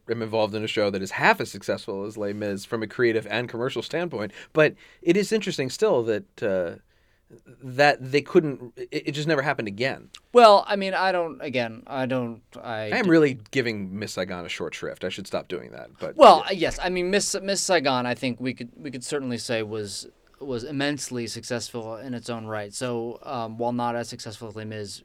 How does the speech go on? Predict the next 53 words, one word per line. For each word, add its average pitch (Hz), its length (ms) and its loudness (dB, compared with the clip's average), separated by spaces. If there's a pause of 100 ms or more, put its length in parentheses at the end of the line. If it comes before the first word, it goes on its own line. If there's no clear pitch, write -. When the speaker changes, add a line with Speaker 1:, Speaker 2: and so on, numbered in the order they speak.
(140)
Speaker 2:
few 131 340 -6
things 107 420 -8
are, 120 300 -4
as, 101 160 -10
as 107 200 -12
Speaker 1:
That's 117 240 2
Speaker 2:
we - 40 -10
Speaker 1:
true. 175 160 6
Speaker 2:
already 104 300 -2
addressed. 117 480 -8
Speaker 1:
That 101 80 -8
is 101 100 -6
very 101 140 -4
true. 85 160 -6
Speaker 2:
But, 147 260 8 (460)
um, 135 520 2 (480)
but 160 440 4 (440)
I 170 100 -4
think 180 240 -4
once 180 420 -2
you 165 120 -6
do, 170 520 -6
when 185 280 0
you're, 190 100 -2
f-, - 600 -14
I 135 320 -6
don't 156 300 -4
know, 135 160 -2
I 160 180 -4
don't 160 260 -6
think, 147 300 -6
I 131 40 -6
mean, 123 160 -2
you've 127 220 -6
done 120 140 -4
your 107 120 -10
research. 123 360 -10
I 135 80 -6
don't 139 100 -6
think 139 120 -6
they 123 80 0
wrote 127 180 0
anything 120 280 -4
before 120 300 -6
Les 107 160 -6
Mis, 92 260 -14
did 120 180 -10
they? 160 200 -10 (220)
Speaker 1:
Well, 160 260 10
Schoenberg 190 380 4
was 143 140 2
a 120 40 -4
songwriter, 101 760 0